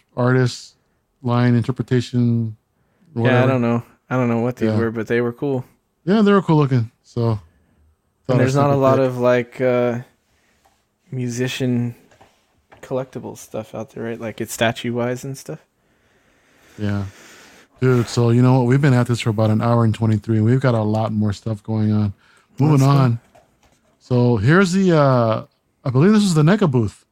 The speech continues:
Speaker 1: right here. So
Speaker 2: Yeah.
Speaker 1: there's a, there's a vendor here that sells everything neca.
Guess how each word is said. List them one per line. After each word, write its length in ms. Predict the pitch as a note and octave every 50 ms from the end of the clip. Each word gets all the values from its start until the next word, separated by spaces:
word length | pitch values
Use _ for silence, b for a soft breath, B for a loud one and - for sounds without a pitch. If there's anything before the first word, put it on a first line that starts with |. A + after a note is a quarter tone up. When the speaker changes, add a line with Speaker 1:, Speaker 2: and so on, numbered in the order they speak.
| _ _
Speaker 1:
right 120 | C3+ A#2+
here. 160 | A#2 B2 A#2+ A2+
So 140 | A#2+ B2+
Speaker 2:
Yeah. 60 | B2 A#2+
Speaker 1:
there's 180 | C3+ D3+ D#3+
a, 160 | F#3 F3+ F3 D3+
there's 260 | C#3+ C#3+ D3 D#3+ D#3+
a 40 | F#3+
vendor 300 | E3+ E3 F3+ F3+ F3 E3
here 400 | C#3+ D3+ F3 F3+ F3+ E3 D3+ C3+ -
that 140 | - C3 B2+ -
sells 420 | - C#3 C#3 C3+ C3+ B2+ A#2+ - - _ _ _
everything 800 | D#3+ D3+ D#3 E3 E3 E3+ E3 D#3 C#3 C#3 C3+ C3+ - B2+ A#2+ A#2
neca. 400 | A2+ A2+ G#2+ - - G2 F#2 F#2+